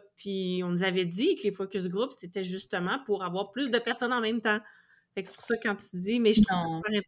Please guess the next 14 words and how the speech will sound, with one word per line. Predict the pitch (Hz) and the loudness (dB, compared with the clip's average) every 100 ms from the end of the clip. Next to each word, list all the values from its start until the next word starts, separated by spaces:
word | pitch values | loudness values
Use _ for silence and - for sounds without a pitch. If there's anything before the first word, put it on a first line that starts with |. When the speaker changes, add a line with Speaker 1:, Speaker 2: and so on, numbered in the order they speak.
| 214 | -2
Speaker 1:
intéressant, | 190 196 226 247 | 0 2 2 2
cette | 214 - | 0 -2
nuance-là, | 202 196 196 233 247 | -2 0 0 0 -2
parce | 208 208 | -2 -4
que | 208 190 - - _ _ _ _ _ _ _ _ _ _ _ - | -2 -4 -8 -20 _ _ _ _ _ _ _ _ _ _ _ -2
évidemment | 214 190 226 233 285 | 0 8 10 10 6
que | 269 | 4
les | 240 | 4
gens | 208 240 240 | 4 4 4
vont | 226 | 2
se | 208 220 | 4 6
laisser, | 208 - 233 233 240 | 6 6 2 2 4
euh, | 202 196 190 185 185 | 4 4 2 2 -2
probablement | 185 196 196 196 196 | -2 -2 2 2 4